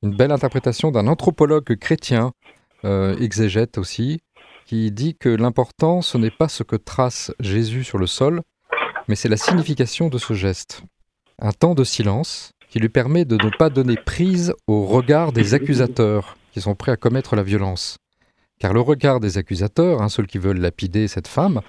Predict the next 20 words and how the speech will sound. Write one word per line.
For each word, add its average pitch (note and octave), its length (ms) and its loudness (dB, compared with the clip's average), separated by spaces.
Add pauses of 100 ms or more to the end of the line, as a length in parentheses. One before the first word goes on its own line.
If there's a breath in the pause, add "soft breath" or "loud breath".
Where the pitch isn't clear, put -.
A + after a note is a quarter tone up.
(420 soft breath)
le G#2+ 80 0
regard C#3+ 280 2
des - 160 4
accusateurs C3+ 480 4
est - 60 4
déjà A#2+ 260 2
chargé D#3 440 0
de A#2+ 100 -2
violence G2+ 560 -2
et G2+ 100 -2
n'importe D#3+ 520 0
quel C3+ 120 2
regard A2 380 0
en F#2 80 -4
vis-à-vis, A2+ 500 -2 (260)
y G#3 120 2
compris D3 420 -2
celui B2 260 -4
du G2+ 120 -6
Christ, - 340 -6